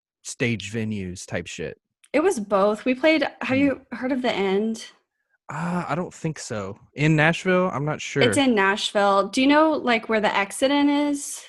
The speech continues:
Speaker 1: I've heard of that. Yeah, I know of it. I know it's a
Speaker 2: Like, it's
Speaker 1: pretty
Speaker 2: by Cafe Coco's and stuff. So
Speaker 1: Okay,
Speaker 2: The
Speaker 1: okay.
Speaker 2: End is right across the street from the Exit Inn. So that was, like, a real place that we played.
Speaker 1: Mm.
Speaker 2: But also, I wasn't eighteen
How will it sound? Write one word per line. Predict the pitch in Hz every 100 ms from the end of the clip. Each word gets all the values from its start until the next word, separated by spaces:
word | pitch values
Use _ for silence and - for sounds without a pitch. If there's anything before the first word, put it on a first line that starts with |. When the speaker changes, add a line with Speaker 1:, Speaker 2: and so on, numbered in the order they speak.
| _
Speaker 1:
I've | 107 139 151
heard | - 208 262
of | 135
that. | 127 -
Yeah, | 139 170 175
I | 147
know | 185 208 160 131 - _ _ -
of | 143 127
it. | 104 - - - -
I | 139
know | 156
it's | 147 -
a |
Speaker 2:
Like, | 220
it's |
Speaker 1:
pretty | - 139
Speaker 2:
by | 285
Cafe | 294 - 220 226 214
Coco's | 220 190 202 202
and | 214
stuff. | 208 208 214 - - - 156
So | -
Speaker 1:
Okay, | -
Speaker 2:
The | 254 185
Speaker 1:
okay. | 120
Speaker 2:
End | - 254 285 226 208 208
is | 214 202 190
right | 185 190
across | 202 202 202
the | 196
street | 190 185
from | 185 185
the | 175
Exit | - 190 220
Inn. | 220 220
So | 220
that | 202
was, | 220 226
like, | 214 -
a | 214 208
real | 190 196
place | 202 208 220
that | 214
we | 220
played. | 220 247 233 240 247 - - _ _ -
Speaker 1:
Mm. | 139
Speaker 2:
But | 214 208 -
also, | 285 320 277
I | 247 226
wasn't | 285 339 311 -
eighteen | 247 247 - 226 220 226 240 254 277